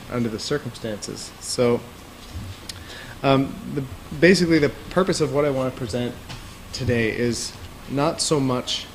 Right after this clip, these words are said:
to look at types per se, but to ravish your hearts with the glory of God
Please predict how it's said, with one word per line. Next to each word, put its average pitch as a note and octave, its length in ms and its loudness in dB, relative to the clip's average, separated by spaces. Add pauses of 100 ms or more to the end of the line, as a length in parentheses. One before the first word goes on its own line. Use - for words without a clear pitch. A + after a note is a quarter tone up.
(200)
to A#2+ 460 6 (140)
look B2+ 260 2
at A#2 260 4 (1400)
types - 340 2
per - 200 -4
se, A2 480 4 (400)
but B2 180 2 (400)
to B2 520 4
ravish B2+ 440 2
your C3+ 80 2
hearts - 380 -4
with A#2+ 120 -6
the A#2 100 -4
glory A2+ 420 2
of G2+ 160 -2
God G2 380 -2